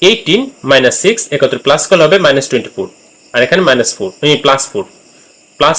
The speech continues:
ফোর, আর এখানে টেন বি ছিল তাই টেন বি লিখে নিলাম। প্লাস ফোর থেকে মাইনাস টোয়েন্টি ফোর বাদ দিলে মাইনাস টোয়েন্টি হবে equal টেন বি। টেন বিটা এই পাশে নিয়ে আসলাম,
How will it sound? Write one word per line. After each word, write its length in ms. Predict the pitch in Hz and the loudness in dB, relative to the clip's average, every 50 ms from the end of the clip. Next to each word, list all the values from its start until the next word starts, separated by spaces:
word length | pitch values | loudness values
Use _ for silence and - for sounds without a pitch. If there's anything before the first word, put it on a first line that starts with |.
| - - | -2 0
ফোর, 160 | - 180 202 277 - - - - | 2 2 2 2 0 -4 -4 -2
আর 80 | 139 143 156 | 0 0 2
এখানে 220 | 151 196 175 160 220 247 - - | 0 0 0 0 0 -2 -2 0
টেন 160 | - 160 151 151 147 | 0 2 2 2 0
বি 80 | 151 180 180 | -2 -2 -2
ছিল 120 | - 151 185 240 247 - | -2 -2 -2 -2 0 0
তাই 180 | 165 147 135 120 - | 2 2 2 2 2
টেন 120 | 139 127 117 | 0 -2 -2
বি 60 | 110 113 | -2 -6
লিখে 140 | 104 98 - 101 | -6 -8 -6 -8
নিলাম। 160 | 98 95 - - - - - - - - - - _ _ _ _ _ - _ _ _ _ _ _ _ _ _ _ _ _ - - - - _ _ _ - | -8 -8 -8 -12 -16 -20 -20 -20 -20 -20 -20 -20 _ _ _ _ _ -20 _ _ _ _ _ _ _ _ _ _ _ _ -20 -20 -20 -20 _ _ _ -2
প্লাস 200 | 127 127 143 - - | 0 0 0 0 2
ফোর 120 | - 202 202 208 | 2 2 2 2
থেকে 140 | 226 220 220 214 190 | 0 2 2 2 4
মাইনাস 220 | 147 139 139 156 160 - | 4 2 2 2 0 0
টোয়েন্টি 200 | 156 151 147 165 | 0 -2 -2 0
ফোর 100 | - 196 185 180 | 0 2 4 4
বাদ 100 | 196 190 196 | 4 4 4
দিলে 140 | 202 185 180 160 | 4 4 4 4
মাইনাস 200 | 139 135 135 - - | 2 2 0 0 0
টোয়েন্টি 200 | 143 127 120 127 120 | 0 0 -2 -2 -4
হবে 180 | 123 113 123 160 254 311 - - - - 135 | -2 0 0 0 0 -2 -6 -14 -14 -8 -8
equal 260 | 127 - - 131 156 214 240 - | -6 0 2 2 2 2 0 0
টেন 140 | - 151 120 104 92 | 0 0 0 0 -4
বি। 80 | 92 90 - _ _ - - - - _ _ _ _ _ _ _ _ - _ _ _ _ - - - - _ _ _ _ - - _ _ _ _ _ _ _ _ _ _ _ _ _ _ _ _ - - _ _ _ _ _ _ _ | -8 -12 -14 _ _ -20 -20 -20 -20 _ _ _ _ _ _ _ _ -20 _ _ _ _ -20 -20 -20 -20 _ _ _ _ -20 -20 _ _ _ _ _ _ _ _ _ _ _ _ _ _ _ _ -20 -20 _ _ _ _ _ _ _
টেন 140 | 180 185 196 202 | 2 2 2 2
বিটা 140 | 226 226 233 233 | 2 2 4 2
এই 40 | 233 | 4
পাশে 140 | 233 226 - 226 | 2 0 0 2
নিয়ে 120 | 220 202 196 | 2 2 2
আসলাম, 220 | - - 165 214 | 2 0 0 0